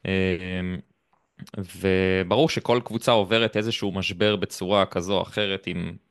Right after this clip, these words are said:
פציעות כאלה ואחרות. אה, אבל כן, תשמע, עם לוי או בלי לוי, עם רכש או בלי רכש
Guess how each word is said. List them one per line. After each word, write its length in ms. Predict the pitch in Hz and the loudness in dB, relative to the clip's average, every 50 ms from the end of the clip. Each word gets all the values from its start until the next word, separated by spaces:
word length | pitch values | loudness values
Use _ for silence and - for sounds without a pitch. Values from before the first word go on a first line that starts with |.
| _ _ | _ _
פציעות 400 | - - - 98 101 113 110 - | -14 -6 0 4 4 4 4 2
כאלה 280 | - 101 101 98 101 92 | 2 2 4 4 2 2
ואחרות. 580 | 90 92 87 - - 90 92 110 - 92 - - _ - _ - - - _ _ _ _ _ _ - | 2 0 -2 0 -4 -2 0 0 -2 -2 -6 -12 _ -20 _ -20 -20 -20 _ _ _ _ _ _ -6
אה, 60 | 92 98 95 92 92 92 92 92 92 92 92 90 90 - - _ _ - - | -4 -2 0 0 0 0 0 0 -2 -2 -4 -4 -6 -10 -12 _ _ -8 -6
אבל 220 | 101 87 95 90 - | -4 -2 -2 -4 0
כן, 240 | - 160 208 170 - | 0 0 0 0 -2
תשמע, 380 | - - - 120 107 92 87 - - - - 73 - _ - | -6 -4 -2 0 0 0 0 -2 -6 -6 -8 -10 -12 _ -8
עם 380 | - 104 117 - - 151 156 151 | -2 -2 -2 2 2 2 4 6
לוי 320 | 147 147 147 127 123 131 | 6 6 4 4 4 4
או 60 | 113 95 | 4 4
בלי 200 | 90 110 123 135 | 4 2 2 4
לוי, 380 | 131 127 120 110 110 110 101 | 4 2 2 2 -2 -2 -2
עם 120 | 117 123 113 | -2 -2 -2
רכש 340 | 120 120 - - 110 - | -4 -4 -4 -6 -8 -8
או 40 | 101 | -6
בלי 140 | 92 101 120 | -2 2 4
רכש 320 | 147 147 117 - - - | 4 4 4 2 0 -8